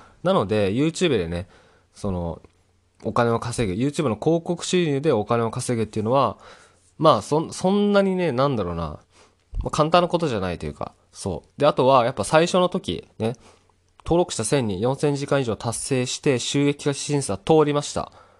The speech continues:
ね。通り、通ったけど、じゃあ、その直後から月にじゃあ数万、数十万稼げるのかっていうと、そんなことないんですよ。登録者千人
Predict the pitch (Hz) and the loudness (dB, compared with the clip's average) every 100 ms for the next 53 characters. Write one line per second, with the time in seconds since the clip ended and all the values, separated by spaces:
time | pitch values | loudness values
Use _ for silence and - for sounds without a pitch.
0 | _ - 117 - _ _ _ _ _ _ | _ -4 -4 -4 _ _ _ _ _ _
1 | - 175 185 190 185 - 196 196 - _ | -2 2 2 2 0 2 2 0 -10 _
2 | 143 147 143 165 110 151 123 90 - - | -2 0 2 4 4 4 4 2 -10 -8
3 | - 175 180 208 202 151 110 101 104 95 | 0 2 2 0 2 0 0 0 2 0
4 | - - 139 90 92 92 85 - 120 113 | -4 -2 -2 -2 -2 -2 -2 -2 -2 2
5 | 107 95 - - 123 113 117 98 - - | 0 -2 -8 -4 -2 0 -2 -2 -4 -4
6 | 147 156 131 113 98 - 107 131 - 147 | 0 0 0 -2 -6 -4 0 0 0 0
7 | 156 156 165 107 92 82 - 58 - - | 0 -2 0 -2 -2 -6 -8 -12 -14 -20
8 | - _ _ 170 196 - 127 147 139 107 | -20 _ _ 2 2 0 -2 0 0 0
9 | 87 | -4